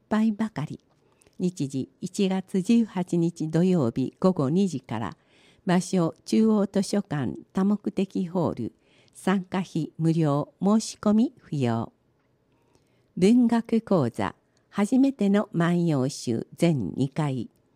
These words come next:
内容、日時、一、万葉集の基礎知識。二月九日日曜日午後二時から四時。二、万葉集の歌人たち。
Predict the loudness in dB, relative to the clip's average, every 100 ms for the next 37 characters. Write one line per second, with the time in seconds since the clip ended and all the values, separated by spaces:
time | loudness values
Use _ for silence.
0 | _ -20 _ _ 0 2 2 2 2 2
1 | 0 2 2 2 -8 -8 -12 _ _ -14
2 | -6 -8 -8 _ _ _ _ 0 4 6
3 | 6 6 4 2 2 2 0 -4 -4 0
4 | 0 2 0 -2 -8 _ -14 -14 _ _
5 | _ _ 0 2 0 -2 -6 -2 0 2
6 | 0 0 0 0 -2 0 2 4 2 0
7 | -2 2 2 4 4 4 2 -4 -4 -2
8 | 0 0 0 -8 _ _ _ _ _ _
9 | -2 0 0 _ _ _ _ 0 2 4
10 | 4 4 4 2 0 0 2 0 -2 -4
11 | -2 0 0 -2 -6 -4 -8 -6 -12